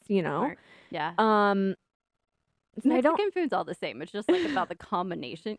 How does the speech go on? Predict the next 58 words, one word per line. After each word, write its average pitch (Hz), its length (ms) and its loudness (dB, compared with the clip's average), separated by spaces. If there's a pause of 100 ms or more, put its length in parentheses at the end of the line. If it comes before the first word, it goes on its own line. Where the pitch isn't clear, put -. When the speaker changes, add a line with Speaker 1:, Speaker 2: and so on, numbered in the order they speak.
(100)
Speaker 2:
I 208 100 0
was 214 140 0
just 339 120 0
Speaker 1:
Yeah. 320 160 2
Speaker 2:
at - 40 -2
Taco 180 240 -2
Bell, 185 220 0
and 170 120 -6
I 175 80 -4
was 175 100 -8
like, 180 160 -4 (100)
"It's - 160 -12
the 359 120 4
same 415 240 -6 (160)
four 381 240 0
ingredients." 220 680 0 (100)
Speaker 1:
<laughs> - 240 2 (280)
Speaker 2:
And 208 80 -2
I'm - 100 -2
so 247 220 0
Speaker 1:
What 302 100 8
did 233 80 2
Speaker 2:
sorry 233 120 4
Speaker 1:
you 226 60 0
Speaker 2:
that 240 120 2
Speaker 1:
get, 220 80 4
by 220 100 6
Speaker 2:
I'm 202 40 2
Speaker 1:
the 196 100 4
way? 190 240 4
Speaker 2:
Oh, 196 300 2 (380)
so 214 240 -2
good. 180 180 0 (320)
Crunchwrap 269 360 2
Supreme, 254 400 -2
and 220 160 -2
then 202 120 -2
they 214 100 -2
have 214 240 -4
these 196 240 -2
new 196 380 2
cheesy 208 500 -4
melty 180 460 -2
tacos 262 680 -6 (380)
where 208 140 0
there's, 202 140 -2
Speaker 1:
Ooh. - 40 -8
Speaker 2:
like, 185 140 -6
melted 180 440 -6
cheese 185 360 -8
in 196 100 -2
the 180 60 -4
bottom 185 360 -4
of 165 100 -12
a 170 60 -8
hard 170 280 -12
shell 185 240 -10
taco. 170 440 -10